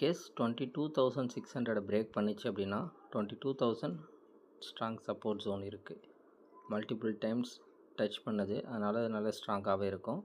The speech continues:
அப்படி இல்லை அப்படின்னா ட்வென்டி ஒன் தௌசண்ட் சிக்ஸ் ஹண்ட்ரட் அப்படின்றதும் ஒரு நல்ல ட்ரெண்ட் லைன் சப்போர்ட்டாக இருக்க வாய்ப்பு இருக்குது. So நிஃப்டியோட அனாலிசிஸ் படி மார்க்கெட் அப் ட்ரெண்ட் ஸ்டார்ட் ஆகிடுச்சு. So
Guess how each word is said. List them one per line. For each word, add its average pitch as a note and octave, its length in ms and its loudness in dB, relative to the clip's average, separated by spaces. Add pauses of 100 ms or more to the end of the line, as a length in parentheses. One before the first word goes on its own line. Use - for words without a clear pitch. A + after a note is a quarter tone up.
(600)
அப்படி G2 220 0 (120)
இல்லை B2+ 260 6
அப்படின்னா G2+ 340 -2 (520)
ட்வென்டி A#2+ 340 0 (160)
ஒன் B2+ 100 4 (100)
தௌசண்ட் B2+ 360 4
சிக்ஸ் - 220 -6
ஹண்ட்ரட் G#2 240 0
அப்படின்றதும் G#2 560 -4 (320)
ஒரு G#2+ 100 -2 (100)
நல்ல G2 280 0 (1000)
ட்ரெண்ட் A2+ 240 2
லைன் A2 220 2
சப்போர்ட்டாக G#2+ 580 0 (460)
இருக்க - 280 0
வாய்ப்பு F#2+ 280 0
இருக்குது. - 280 -10 (880)
So G#2+ 120 0 (540)
நிஃப்டியோட A#2 380 2 (100)
அனாலிசிஸ் G#2 520 -4
படி A2+ 160 -2 (380)
மார்க்கெட் G#2+ 340 -2
அப் G2+ 140 -8
ட்ரெண்ட் A2 240 0
ஸ்டார்ட் G#2 320 -2
ஆகிடுச்சு. G2+ 340 -2 (840)
So B2+ 100 -4